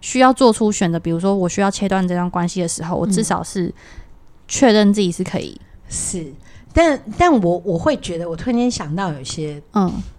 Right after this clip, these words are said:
Speaker 2: 老一辈的人，他都会教导那个出嫁的女儿，都会跟你讲你要藏私房钱。
Speaker 1: 哦。
Speaker 2: 你知道，就是你要有私房钱，
Speaker 1: 嗯。
Speaker 2: 然后为什么呢？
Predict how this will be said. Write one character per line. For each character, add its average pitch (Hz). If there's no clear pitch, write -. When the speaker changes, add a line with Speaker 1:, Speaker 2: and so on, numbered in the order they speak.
Speaker 2:
老 180
一 170
辈 190
的 143
人， 110
他 240
都 254
会 254
教 240
导 208
那 185
个 202
出 -
嫁 202
的 156
女 139
儿， 95
都 269
会 262
跟 240
你 202
讲 151
你 151
要 185
藏 156
私 190
房 151
钱。 120
Speaker 1:
哦。 185
Speaker 2:
你 202
知 214
道， 240
就 302
是 294
你 208
要 247
有 196
私 196
房 190
钱， 190
Speaker 1:
嗯。 175
Speaker 2:
然 185
后 240
为 294
什 214
么 170
呢？ 180